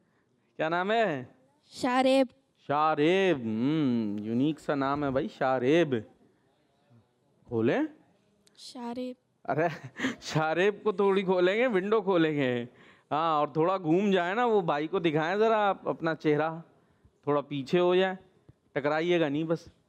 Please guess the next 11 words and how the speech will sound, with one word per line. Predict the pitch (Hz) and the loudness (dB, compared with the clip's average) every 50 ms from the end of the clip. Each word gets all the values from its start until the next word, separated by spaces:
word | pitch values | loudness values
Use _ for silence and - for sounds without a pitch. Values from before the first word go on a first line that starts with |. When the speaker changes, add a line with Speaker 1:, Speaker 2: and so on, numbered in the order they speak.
| - - _ - | -20 -20 _ -6
Speaker 1:
side | 147 135 139 143 147 | -4 -2 -2 0 0
में | 151 160 165 | 0 0 0
हो | 165 165 170 | 0 0 0
जाए। | 170 170 175 175 175 175 - _ _ _ _ - 139 | 0 0 -2 -4 -8 -12 -16 _ _ _ _ -8 -6
मुझे | 135 131 131 143 | -4 -2 0 0
आना | 127 107 104 101 104 104 | 0 0 -2 -4 -6 -8
पड़ेगा | 104 - - 117 120 110 113 | -10 -6 -4 -4 -4 -4 -4
लग | 117 113 113 120 120 | -4 -4 -4 -4 -4
रहा | 127 117 - | -6 -6 -6
है | - 120 117 | -8 -10 -10
यहाँ | - - | -10 -12